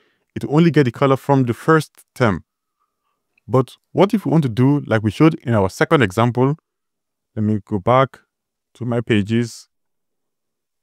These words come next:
And I believe I called it resources two. So in that case,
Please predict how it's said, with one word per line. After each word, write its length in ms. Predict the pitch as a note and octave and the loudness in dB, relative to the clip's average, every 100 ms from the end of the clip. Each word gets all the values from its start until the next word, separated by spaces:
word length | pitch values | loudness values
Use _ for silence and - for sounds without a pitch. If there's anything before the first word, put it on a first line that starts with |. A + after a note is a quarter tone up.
| _ - | _ -6
And 340 | G2 G2+ G#2 _ | -2 -2 -4 _
I 80 | - | -6
believe 180 | F#2+ B2 | -4 0
I 80 | A2 | -2
called 320 | - B2 B2+ | 0 0 2
it 140 | A2+ G#2 | -2 -4
resources 640 | F2 F2 A2+ G#2+ A2+ G2+ - | -8 -6 -6 -4 -6 -8 -10
two. 360 | - B2 D3 F3 _ _ _ _ _ _ _ _ _ _ _ _ _ _ _ _ _ _ _ | -2 0 0 -4 _ _ _ _ _ _ _ _ _ _ _ _ _ _ _ _ _ _ _
So 120 | - | -4
in 160 | A#2 G#2 | 0 2
that 260 | B2+ D#3+ - | 2 0 0
case, 420 | B2 C3+ - | 2 2 -2